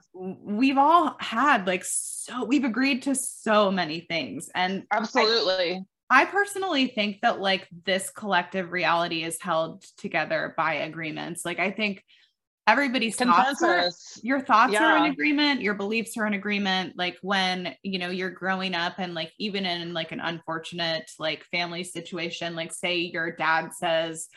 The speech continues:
Speaker 1: "Well, you're stupid," you know? And if on some level you agree, it affects your grades, it affects your, like, ability to get, like, a whatever job because you're not,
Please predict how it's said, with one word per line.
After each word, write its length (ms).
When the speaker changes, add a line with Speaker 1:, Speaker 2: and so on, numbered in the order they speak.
Speaker 1:
"Well, 300
you're 220
stupid," 760
you 100
know? 300
And 160
if 180
on 280
some 380
level 360
you 220
agree, 880
it 100
affects 380
your 120
grades, 680
it 120
affects 400
your, 380
like, 420
ability 480
to 160
get, 200
like, 180
a 60
whatever 440
job 540
because 300
you're 120
not, 300